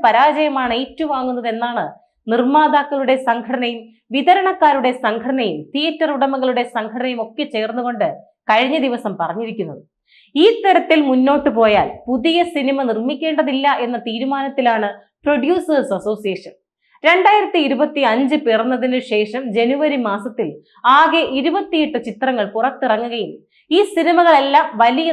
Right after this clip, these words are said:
നഷ്ടമുണ്ടാക്കുകയും ചെയ്തു എന്നാണ് കണക്കുകൾ നിരത്തി സിനിമാ സംഘടനകളും പറഞ്ഞിരിക്കുന്നത്. ജനുവരി മാസത്തിൽ മാത്രം തിയേറ്ററുകളിലെത്തിയ സിനിമകൾക്ക് നൂറ്റിപ്പത്ത് കോടിയുടെ നഷ്ടമുണ്ടായി എന്നാണ് സംഘടനാ നേതാക്കൾ പറയുന്നത്.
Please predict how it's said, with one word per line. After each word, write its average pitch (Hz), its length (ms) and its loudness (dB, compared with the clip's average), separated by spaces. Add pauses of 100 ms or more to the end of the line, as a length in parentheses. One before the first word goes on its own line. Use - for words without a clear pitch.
നഷ്ടമുണ്ടാക്കുകയും 269 1000 -2 (100)
ചെയ്തു 226 300 -4 (120)
എന്നാണ് 190 300 -2 (120)
കണക്കുകൾ 240 520 -4
നിരത്തി 220 380 -6 (400)
സിനിമാ 320 320 4 (160)
സംഘടനകളും 247 600 -2
പറഞ്ഞിരിക്കുന്നത്. 190 720 -4 (460)
ജനുവരി 381 500 4
മാസത്തിൽ 311 380 2 (100)
മാത്രം 247 380 2 (120)
തിയേറ്ററുകളിലെത്തിയ 285 840 -2 (100)
സിനിമകൾക്ക് 226 560 -4 (360)
നൂറ്റിപ്പത്ത് 359 720 0
കോടിയുടെ 277 500 2
നഷ്ടമുണ്ടായി 269 760 2
എന്നാണ് 220 300 -4 (120)
സംഘടനാ 277 420 -4 (100)
നേതാക്കൾ 175 360 -2 (140)
പറയുന്നത്. 170 420 -8